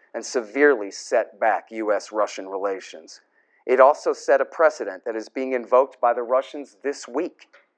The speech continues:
where an ethnic minority is claiming persecution. A great power can move right in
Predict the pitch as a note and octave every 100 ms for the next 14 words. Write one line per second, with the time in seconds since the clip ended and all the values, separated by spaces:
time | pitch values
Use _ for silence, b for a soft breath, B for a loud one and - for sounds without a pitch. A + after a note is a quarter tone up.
0 | _ _ _ _ _ _ - A2+ A2+ A#2+
1 | C3+ D3+ D3 C#3 C3 C3+ E3 C3+ G#2+ -
2 | - A#2+ A#2+ A#2+ C3+ C3 B2 - C#3 D3+
3 | - E2 _ _ _ - A#2 - A2+ C3
4 | C#3 - C3+ B2 F#2+ E2 _ G#2 G#2 B2
5 | C#3+ B2 B2 B2+ B2 A2+ F#2